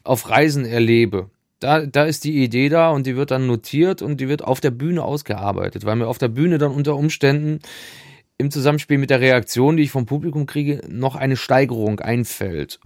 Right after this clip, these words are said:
Und dann ist es aber wichtig, dass man sich das danach auch notiert, sonst vergisst man das schnell wieder und das wäre doch schade.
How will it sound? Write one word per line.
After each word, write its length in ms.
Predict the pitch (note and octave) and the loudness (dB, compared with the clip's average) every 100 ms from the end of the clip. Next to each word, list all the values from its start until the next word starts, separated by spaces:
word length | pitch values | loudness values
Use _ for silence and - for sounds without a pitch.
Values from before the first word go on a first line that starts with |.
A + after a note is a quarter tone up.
| - | -10
Und 300 | A2+ G#2 G#2+ | -10 -6 -4
dann 380 | A#2+ C#3 C#3 - _ _ - | 0 0 -2 -6 _ _ -4
ist 120 | C#3+ | -2
es 120 | D3+ | 2
aber 200 | C3+ B2+ | 2 4
wichtig, 320 | E3 F3 F#3 | 2 0 -6
dass 160 | E3+ D3+ | -4 -2
man 120 | D3+ | -2
sich 140 | D3 D3 | -2 -6
das 160 | - | -6
danach 360 | A#2 A#2 A#2 C#3+ | -4 2 2 2
auch 160 | B2 | -2
notiert, 540 | B2 A#2 - D#3 F3 F3+ | -4 -4 -2 0 0 -2
sonst 200 | C#3 - | -8 -8
vergisst 340 | A#2+ A#2+ - | -10 -10 -10
man 120 | G#2+ G2 | -8 -8
das 120 | G2 | -8
schnell 260 | G2+ G2+ | -8 -6
wieder 180 | G#2+ B2+ | -6 -6
und 120 | - | -6
das 140 | - A#2+ | -8 -6
wäre 160 | C3 | -6
doch 100 | A#2+ | -4
schade. 400 | A2 G#2 G2+ F#2+ | -6 -2 -2 -2